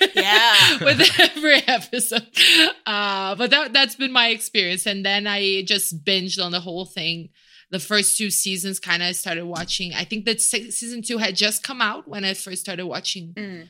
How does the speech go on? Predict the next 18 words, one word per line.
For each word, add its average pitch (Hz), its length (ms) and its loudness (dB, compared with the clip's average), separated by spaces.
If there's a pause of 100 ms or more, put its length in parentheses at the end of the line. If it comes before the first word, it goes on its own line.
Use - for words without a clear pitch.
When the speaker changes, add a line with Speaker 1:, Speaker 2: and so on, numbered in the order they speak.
(120)
Speaker 2:
the 190 80 -8
first 190 300 -2
one. 254 220 -6
I 190 100 0
binged 202 520 0
on 196 80 -2
the 196 80 -4
whole 190 240 -6
thing 190 360 -4 (320)
and, 180 360 -6
uh, 170 380 -6
got 175 300 -2
really, 180 280 0
really 160 380 -4
excited 151 500 -6
about 143 280 -14
season - 420 -16
three. - 240 -20